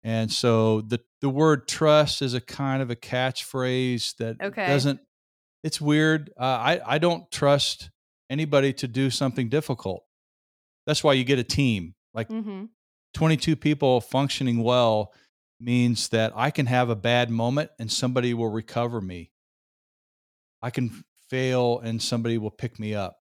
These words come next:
Speaker 1: I don't trust that you're gonna do anything. And you're always v-, checked constantly. Do you have the right stuff? Are you okay?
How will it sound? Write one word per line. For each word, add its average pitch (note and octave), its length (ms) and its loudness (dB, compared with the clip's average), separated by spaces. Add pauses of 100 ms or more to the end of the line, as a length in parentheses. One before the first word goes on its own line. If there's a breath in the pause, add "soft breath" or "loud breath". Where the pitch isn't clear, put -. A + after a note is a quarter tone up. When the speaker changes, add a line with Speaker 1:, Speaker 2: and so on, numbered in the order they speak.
(100)
Speaker 1:
I B2+ 80 -2
don't D#3+ 180 -4
trust C3+ 320 -2
that B2 100 -8
you're A#2 100 -6
gonna A#2 160 0
do A2 200 -2
anything. G#2+ 560 -4 (680)
And A2+ 140 -2
you're C3 160 2
always C#3 400 4
v-, G#2 260 -12
checked - 460 0 (100)
constantly. G#2+ 720 -4
Do A2+ 180 -6
you A#2 80 -2
have A#2+ 180 0
the A#2 100 -2
right A2+ 240 -2
stuff? A2 500 -4 (140)
Are A#2 80 -4
you A#2+ 220 0
okay? A2 640 -4